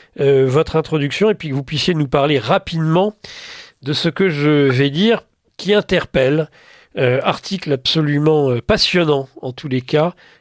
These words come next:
que je ne peux que conseiller aux auditeurs de Radio Courtoisie. Alors, vous écrivez : « Vivons-nous dans une société de malades mentaux ? » Bah, c'est la question légitime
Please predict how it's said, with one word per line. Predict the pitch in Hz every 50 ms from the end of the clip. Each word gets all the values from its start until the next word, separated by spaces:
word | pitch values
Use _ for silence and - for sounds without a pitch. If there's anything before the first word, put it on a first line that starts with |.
| _ -
que | 131
je | 131 151
ne | 151
peux | 143 - 196 190
que | - 156
conseiller | 135 - 175 170 - - 156 151 160 190 202 196 180
aux | 160 156 131 139
auditeurs | 151 139 147 147 - 196 175 151
de | 151
Radio | 139 135 147 147 151 156
Courtoisie. | 139 - 151 143 - - 143 135 131 120 110 110 110 110 110
Alors, | 107 117 123 131
vous | 147 151 147 143 165
écrivez : « | 196 185 - 180 170 151 147 139 135
Vivons-nous | 139 156 185 202 214 214 226 214 214 247 277 269
dans | 220 196 165
une | 160 190 180
société | - 208 190 143 180 180 - -
de | 208
malades | 185 151 147 160 185 196 180 156
mentaux ? » | 135 139 139 139 135 127 - 117 107 104
Bah, | 101 - 117
c'est | - 156 147
la | 160 156
question | 208 202 - - 220 214
légitime | 208 208 165 147 151 - - - 113 113 120